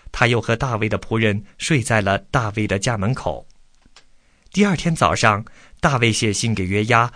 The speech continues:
要乌利亚带去给约押。信中说，“把乌利亚派到战争前线，战争最激烈的地方去，然后撤退所有的军队，不要去保护他。如果他死了，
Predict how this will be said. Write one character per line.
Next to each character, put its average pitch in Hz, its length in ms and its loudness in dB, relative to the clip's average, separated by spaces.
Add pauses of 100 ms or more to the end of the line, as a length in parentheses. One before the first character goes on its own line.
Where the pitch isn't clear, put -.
(120)
要 117 180 2
乌 147 180 -4
利 143 160 0
亚 98 240 4 (120)
带 120 180 -2
去 - 180 -2
给 95 160 -4
约 101 220 -2
押。 113 240 -4 (560)
信 120 220 0
中 117 140 -2
说 117 300 -4 (720)
，“把 98 140 6
乌 117 140 -2
利 127 100 0
亚 107 140 2
派 - 160 -4
到 104 160 0
战 110 260 -2
争 131 180 0
前 - 200 -2
线， 101 260 -2 (200)
战 113 200 2
争 151 200 0
最 143 180 -4
激 180 180 -4
烈 190 140 2
的 104 120 -2
地 98 180 -6
方 87 180 -8
去， - 260 -8 (600)
然 113 160 2
后 117 160 -2
撤 113 180 -2
退 107 160 -4
所 117 240 -2
有 190 80 2
的 98 120 -2
军 98 200 -6
队， 104 280 -4 (300)
不 123 120 2
要 170 180 2
去 117 140 0
保 78 180 0
护 104 160 -6
他。 101 260 -4 (560)
如 131 180 0
果 117 140 4
他 120 180 0
死 113 200 -6
了， 98 260 -4